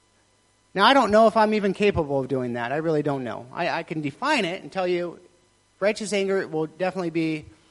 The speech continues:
I don't know if it's possible for me. Maybe some of you, I'm not sure.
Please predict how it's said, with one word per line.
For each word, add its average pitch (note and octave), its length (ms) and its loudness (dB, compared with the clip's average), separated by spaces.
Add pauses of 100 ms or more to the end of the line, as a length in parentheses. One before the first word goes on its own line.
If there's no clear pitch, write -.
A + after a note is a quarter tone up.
(300)
I - 60 -6
don't B3 120 0
know A#3 80 4
if G3 60 -2
it's G3 80 -12
possible D3+ 480 -2 (300)
for E3 100 -8
me. C#3+ 280 -2 (800)
Maybe D#3+ 200 -8
some D#3 180 -6
of C3 100 -4
you, D3 220 -4
I'm C#3+ 120 -4
not C#3+ 180 -2
sure. D#3 300 -6